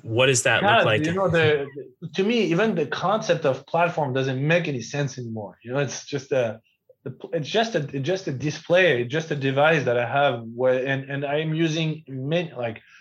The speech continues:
Speaker 2: right here on my table, I have an iPad, an iPhone, I have a laptop,
Speaker 1: <laughs>
Speaker 2: I have a computer. I'm, I'm constantly moving, and it's horribly frustrating to, uh,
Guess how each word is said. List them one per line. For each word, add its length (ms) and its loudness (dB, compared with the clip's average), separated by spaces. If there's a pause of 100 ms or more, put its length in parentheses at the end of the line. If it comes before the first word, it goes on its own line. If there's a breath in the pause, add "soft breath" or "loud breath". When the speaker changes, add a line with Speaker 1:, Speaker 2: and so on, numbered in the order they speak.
(240 soft breath)
Speaker 2:
right 220 4
here 360 4
on 200 0
my 140 4
table, 520 -4
I 80 4
have 160 6
an 80 2
iPad, 460 0 (120)
an 80 -2
iPhone, 440 0 (120)
I 60 0
have 140 2
a 40 2
laptop, 580 0 (140)
Speaker 1:
<laughs> 180 -20
Speaker 2:
I 580 -2 (320)
have 120 4
a 40 4
computer. 520 2 (160 loud breath)
I'm, 320 0 (160)
I'm 160 0 (160)
constantly 640 -2
moving, 640 0 (800)
and 360 0 (880)
it's 160 0
horribly 640 4
frustrating 880 -2 (800 soft breath)
to, 320 0
uh, 340 4